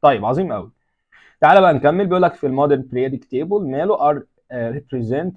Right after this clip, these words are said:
as the follows. تعالى نشوف. يبقى هو عايز دلوقتي ال تو ايه. تو ايه يا مستر ماله؟ اولا هنا بيقول لك الميتال اكس او الاكس جاز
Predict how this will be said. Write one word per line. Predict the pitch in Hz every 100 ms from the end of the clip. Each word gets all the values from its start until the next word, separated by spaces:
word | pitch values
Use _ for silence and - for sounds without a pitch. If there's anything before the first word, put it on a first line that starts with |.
| _
as | 143 147 107 - 113
the | 110
follows. | - 156 190 -
تعالى | 110 120
نشوف. | 110 139 233 _ _ _ _ _
يبقى | 113 143
هو |
عايز | 139 143
دلوقتي | 123 135 143
ال | 123
تو | 123 123
ايه. | 107 -
تو | 180
ايه | 170
يا | 160
مستر | 143 - 101
ماله؟ | 113 127 117 117 - _ _ -
اولا | 143 170
هنا | 165
بيقول | 151 147
لك | 143
الميتال | 127 120 139 131
اكس | 113 110 _ _ _ _ -
او | 107
الاكس | 123 - -
جاز | 87 104 117 98 85 -